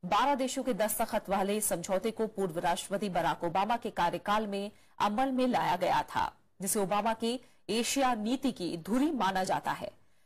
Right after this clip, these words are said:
ट्रंप ने उम्मीद जताई है कि इससे अमेरिका के कामगारों को फायदा होगा।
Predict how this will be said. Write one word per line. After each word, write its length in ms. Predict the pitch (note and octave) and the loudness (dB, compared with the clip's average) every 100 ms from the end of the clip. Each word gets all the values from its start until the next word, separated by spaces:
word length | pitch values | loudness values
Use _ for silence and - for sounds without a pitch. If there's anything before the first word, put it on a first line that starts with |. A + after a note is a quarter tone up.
| _ - | _ 0
ट्रंप 260 | C#4+ D4+ | 0 0
ने 100 | C#4+ | 0
उम्मीद 240 | C4 C4 A#3+ | 0 0 0
जताई 320 | A#3 A3+ A#3 | 2 2 2
है 160 | B3+ | 0
कि 80 | A#3+ | 0
इससे 180 | G#3+ G#3+ | 0 0
अमेरिका 440 | F#3+ F#3+ G#3 G#3+ | 0 2 0 0
के 120 | F#3+ F#3+ | -2 -2
कामगारों 560 | F#3 F3+ F#3+ F#3+ G3+ | 0 0 2 2 2
को 240 | F#3 F3+ D#3+ - _ - | -2 -4 -4 -10 _ -4
फायदा 300 | B3+ C4 C4 | 2 4 4
होगा। 360 | B3+ A#3+ A#3+ | 2 2 2